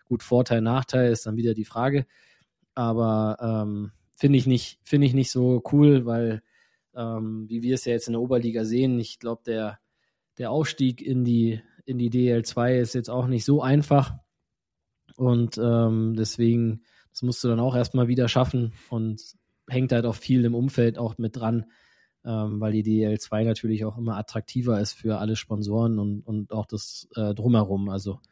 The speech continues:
hoffe ich mal, dass es irgendeinen Verein trifft, wie jetzt zum Beispiel Krefeld, die das dann ganz gut auffangen können und, äh,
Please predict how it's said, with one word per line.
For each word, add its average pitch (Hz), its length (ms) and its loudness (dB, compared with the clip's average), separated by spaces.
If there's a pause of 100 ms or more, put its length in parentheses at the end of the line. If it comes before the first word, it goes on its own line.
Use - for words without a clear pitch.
(520)
hoffe 143 160 2
ich 123 80 2
mal, 127 180 4
dass 123 160 2
es 127 120 0
irgendeinen 135 320 0
Verein 123 600 0
trifft, 151 500 2
wie 131 100 2
jetzt 131 180 4
zum 123 120 -2
Beispiel 120 260 -2
Krefeld, 139 480 2
die 123 120 2
das 120 200 0
dann 120 300 0 (640)
ganz 127 240 -4
gut 135 140 -2
auffangen 123 460 2
können 139 320 6
und, 123 280 2
äh, 120 500 2